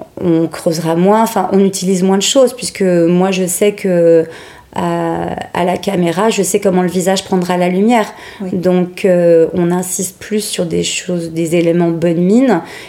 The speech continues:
Speaker 1: Euh, bien sûr qu'une, une grande paupière, euh, se maquille beaucoup plus facilement aussi, euh, qu'une petite paupière. Euh, oui, il y a des structures de visage qui sont plus faciles à maquiller que d'autres.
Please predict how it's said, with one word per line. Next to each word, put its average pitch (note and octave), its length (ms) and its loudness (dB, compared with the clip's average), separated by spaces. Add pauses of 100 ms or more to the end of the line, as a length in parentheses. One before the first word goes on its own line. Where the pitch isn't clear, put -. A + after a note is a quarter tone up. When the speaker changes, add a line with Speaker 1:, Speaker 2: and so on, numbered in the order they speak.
(140)
Speaker 1:
Euh, F3 140 4
bien F3 240 0
sûr G#3+ 240 -2
qu'une, E3+ 500 0 (320)
une F#3 140 2
grande F#3 280 0
paupière, F#3+ 560 0
euh, E3+ 200 2
se - 160 -6
maquille F3+ 440 -4
beaucoup F3 220 -6
plus F#3+ 140 -6
facilement F#3 500 -4
aussi, G3 420 -2
euh, E3+ 120 2
qu'une F3 240 -4
petite - 320 -12
paupière. A3+ 560 0 (400)
Euh, F3 600 2
oui, A3 300 2
il - 80 -6
y F3+ 60 2
a F3+ 80 -2
des E3+ 140 -4
structures A#3+ 440 -2
de F#3 100 0
visage F3+ 440 -2
qui F#3+ 100 -8
sont F#3 160 -4
plus G#3 200 -2
faciles G3+ 360 -4
à G#3 80 0
maquiller F3 380 -2
que F3+ 120 -6
d'autres. G3 460 2